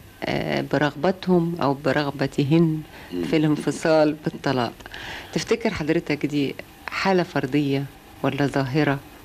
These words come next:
Speaker 1: ولا حالة نفسية بيطلق عليها مرحلة المراهقة الثانية؟
Speaker 2: أنا بتصور إنه، آه، الست بعد فترة من الحياة الزوجية
Speaker 1: مم.
Speaker 2: عادة بتكون إمكانياتها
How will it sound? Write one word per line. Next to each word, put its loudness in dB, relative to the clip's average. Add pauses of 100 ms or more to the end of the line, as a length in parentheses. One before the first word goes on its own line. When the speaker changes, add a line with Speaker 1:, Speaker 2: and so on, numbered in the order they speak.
(160)
Speaker 1:
ولا 2
حالة 2
نفسية 2
بيطلق 0
عليها 2
مرحلة 0 (120)
المراهقة 0
الثانية؟ -2 (1200)
Speaker 2:
أنا 4
بتصور 2
إنه، 0
آه، -8 (2500)
الست -2
بعد -2
فترة -4 (520)
من -4
الحياة 0
الزوجية -2
Speaker 1:
مم. -10 (720)
Speaker 2:
عادة 2
بتكون 2
إمكانياتها 0